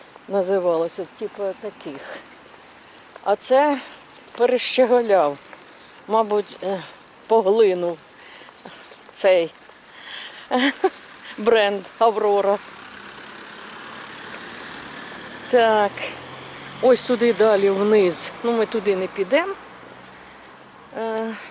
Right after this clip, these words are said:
це треба в вихідні йти. Там, ем,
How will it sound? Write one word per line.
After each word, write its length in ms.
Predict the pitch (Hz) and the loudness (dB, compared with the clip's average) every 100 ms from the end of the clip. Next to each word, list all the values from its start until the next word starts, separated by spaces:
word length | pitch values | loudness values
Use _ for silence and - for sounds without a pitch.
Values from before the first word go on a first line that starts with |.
| - | -10
це 120 | 214 | -8
треба 320 | - 208 196 | -2 0 0
в 40 | 196 | 0
вихідні 840 | 185 196 214 170 208 302 311 294 | -2 -4 -4 -4 0 4 4 4
йти. 420 | - 262 269 254 - - - - | 2 0 0 0 -4 -18 -18 -2
Там, 240 | 214 208 - - - - - - | 0 0 -4 -16 -20 -20 -16 -6
ем, 300 | 190 190 | -2 -2